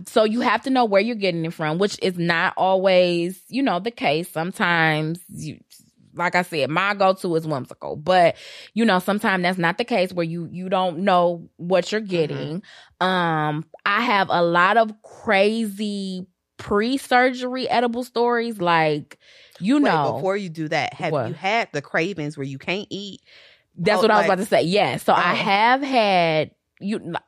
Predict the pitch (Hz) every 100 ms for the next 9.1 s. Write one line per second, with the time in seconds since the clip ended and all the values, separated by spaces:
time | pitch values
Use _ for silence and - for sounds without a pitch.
0 | - 175 _ _ _ _ _ _ _ -
1 | 233 247 254 233 240 226 - 202 185 185
2 | 214 165 - 156 - 185 180 165 151 170
3 | _ _ _ _ _ _ - 254 240 139
4 | 113 190 175 151 143 202 196 180 139 208
5 | 196 202 202 214 254 247 220 240 262 220
6 | 359 - - 339 440 - 403 415 - 381
7 | - - 247 247 247 240 226 226 202 170
8 | 208 220 233 226 214 208 208 202 175 -
9 | -